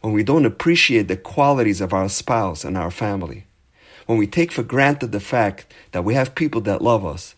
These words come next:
and care about us. When we don't recognize our blessings. Then our life is choshech v'afela. There's so much to be grateful for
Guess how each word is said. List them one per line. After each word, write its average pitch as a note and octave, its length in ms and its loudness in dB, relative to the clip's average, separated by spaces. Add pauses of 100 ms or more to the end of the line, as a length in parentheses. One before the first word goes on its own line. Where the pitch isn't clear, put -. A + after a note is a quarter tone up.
and F2 180 -12
care B2 300 -4
about C#2+ 260 -8
us. - 320 -20 (460)
When A#2 120 2
we A#2 100 4
don't D3 220 8
recognize C3 760 2 (100)
our F#2 160 -2
blessings. - 640 -10 (320)
Then A#2 460 4 (220)
our G2 160 0
life A#2+ 340 4
is - 140 -8
choshech C3+ 400 -2
v'afela. D#2+ 600 -10 (1040)
There's A2 160 -2
so E3+ 300 6
much C3+ 280 2
to A#2 60 -4
be G#2 140 -4
grateful G2 420 -2
for F2+ 320 -14